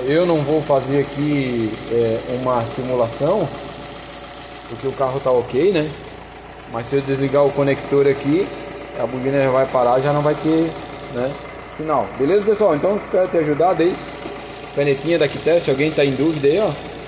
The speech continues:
Ó, nem encosta lá, ó, já pega o si-, o sinal, tá? Beleza?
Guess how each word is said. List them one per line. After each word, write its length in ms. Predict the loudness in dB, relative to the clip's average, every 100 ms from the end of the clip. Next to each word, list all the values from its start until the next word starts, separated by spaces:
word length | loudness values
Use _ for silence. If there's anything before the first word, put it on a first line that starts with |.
| -12 -12 -12 -10 -4
Ó, 100 | -2
nem 180 | 0 -2
encosta 420 | 2 2 2 2
lá, 100 | 4
ó, 100 | 4
já 140 | 2 2
pega 220 | 0 0
o 40 |
si-, 140 | -4 -8 -6
o 120 | -4 -4 -4
sinal, 320 | -2 0 2
tá? 140 | 0 -2 -6 -10 -10 -12 -12 -12 -12 -12 -14 -14 -14 -14 -12
Beleza? 420 | -8 -4 -2 -2